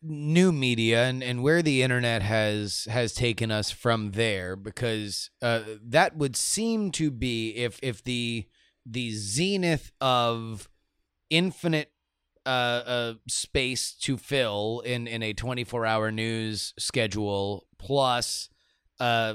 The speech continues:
one national voice, which is what, like, a C N N, a Fox News, or an M S N B C is comparative to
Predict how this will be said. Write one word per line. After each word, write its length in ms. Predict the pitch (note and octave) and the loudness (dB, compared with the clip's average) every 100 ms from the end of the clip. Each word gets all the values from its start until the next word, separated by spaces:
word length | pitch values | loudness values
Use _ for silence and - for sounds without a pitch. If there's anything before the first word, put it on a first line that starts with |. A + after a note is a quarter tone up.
| G#2 | -6
one 540 | A2 C3 C#3 C#3+ B2 | -4 2 2 2 -2
national 720 | A#2+ A#2+ A#2+ - C3 A#2 A2+ | -2 0 -2 -2 -2 -2 -2
voice, 600 | F#2+ G2+ A#2+ F#2+ G#2+ - | -4 -2 -2 -2 -6 -8
which 200 | G2+ G2+ | -8 -8
is 100 | G#2+ | -8
what, 240 | F#2 G#2 G2+ | -4 -4 -4
like, 120 | G2+ G2+ | -8 -10
a 60 | |
C 220 | G2+ A#2 | -6 -4
N 100 | G#2 | -4
N, 140 | G2 G2 | -4 -8
a 40 | |
Fox 360 | F#2+ G2+ G2 - | -4 -2 -2 -6
News, 200 | G2 G2+ | -10 -8
or 40 | |
an 100 | G2 | -8
M 140 | G2+ G2+ | -6 -6
S 140 | F#2+ | -6
N 100 | G2+ | -8
B 140 | F#2 F#2+ | -8 -8
C 260 | G#2 G2 | -8 -6
is 140 | G2 G2+ | -8 -8
comparative 580 | G#2 G2 G#2+ G2+ G2 | -8 -4 -4 -4 -8
to 240 | - G2+ | -6 -6